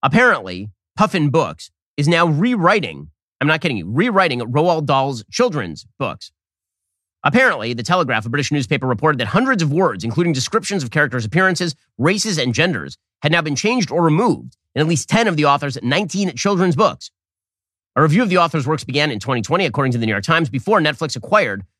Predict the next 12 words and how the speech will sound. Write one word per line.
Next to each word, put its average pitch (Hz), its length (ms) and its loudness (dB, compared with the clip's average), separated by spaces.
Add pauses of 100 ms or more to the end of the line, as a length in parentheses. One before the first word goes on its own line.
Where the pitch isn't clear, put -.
the 127 80 -6
Roald 165 480 2
Dahl 139 260 0
Story 147 300 0
Company, 123 400 -2 (340)
which 117 160 -4
manages 160 380 2
the 143 100 0
author's 135 260 0
copyrights 151 440 0
and 127 100 -2
trademarks. 160 500 -2